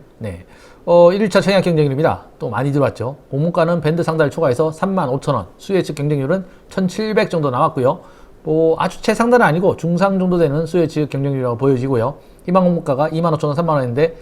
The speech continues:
상단, 밴드 상단 초과해서 한 십칠 프로 정도 초과했나요? 삼만 오천 원이면 그 정도 초과한 것 같고,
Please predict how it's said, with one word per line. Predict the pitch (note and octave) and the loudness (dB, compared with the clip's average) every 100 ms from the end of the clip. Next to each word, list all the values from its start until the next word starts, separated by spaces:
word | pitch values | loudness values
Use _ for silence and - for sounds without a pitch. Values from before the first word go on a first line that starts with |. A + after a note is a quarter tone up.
| - | -20
상단, | - - E3+ E3 E3 E3 D#3+ | -10 -6 -4 -4 -2 -2 0
밴드 | D#3 E3 | 0 0
상단 | D#3 D#3 C#3 | -2 -2 -2
초과해서 | F3+ D#3+ A#2+ | 0 0 0
한 | C#3 | -4
십칠 | D#3+ - F#3 - A#3 | -6 -10 -12 -6 -6
프로 | - A#3 | 0 0
정도 | G#3+ F3 | 2 0
초과했나요? | F3 F#3+ F#3 F#3 F3 F3+ - | 0 2 4 2 0 -4 -10
삼만 | - E3 D3+ | -4 0 0
오천 | E3 | 0
원이면 | C#3+ D#3 - - - - - - | -2 -4 -8 -20 -20 -20 -20 -8
그 | |
정도 | D#3 E3 | -2 -2
초과한 | D#3+ G3 F#3 | 4 4 6
것 | |
같고, | F#3+ D3+ F#3+ B2+ - | 6 6 4 0 -2